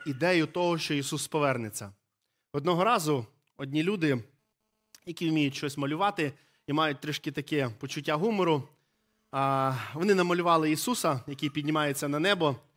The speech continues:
і велику кучу людей, які стоять, дивляться. І вже так, знаєте, Ісус, е, піднімається, і от вони чують певні слова. І коли Він вже далі відходить, люди вже між собою починають спілкуватися, і один до одного кажуть: «Слухай, що то Він сказав? Здавать десятину, в неділю ходить на зібрання, і що ще Він казав?»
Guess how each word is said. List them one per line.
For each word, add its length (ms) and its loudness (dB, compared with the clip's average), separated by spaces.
і 80 -2
велику 540 2
кучу 320 -2
людей, 480 0
які 440 -6
стоять, 640 0
дивляться. 560 -4
І 40 -6
вже 120 0
так, 160 0
знаєте, 380 2
Ісус, 540 0
е, 360 -4
піднімається, 720 2
і 160 -2
от 140 -4
вони 180 0
чують 320 0
певні 280 0
слова. 460 2
І 80 -4
коли 200 2
Він 80 2
вже 140 2
далі 320 4
відходить, 680 0
люди 220 2
вже 160 0
між 160 -2
собою 360 0
починають 380 -2
спілкуватися, 680 -2
і 60 0
один 200 2
до 80 0
одного 200 -2
кажуть: 140 -2
«Слухай, 160 -2
що 160 -4
то 100 -8
Він 120 -4
сказав? 360 -4
Здавать 360 -6
десятину, 580 -6
в 60 -4
неділю 360 -4
ходить 340 -8
на 100 -4
зібрання, 440 -6
і 80 -4
що 160 -8
ще 240 -8
Він 120 -8
казав?» 420 -4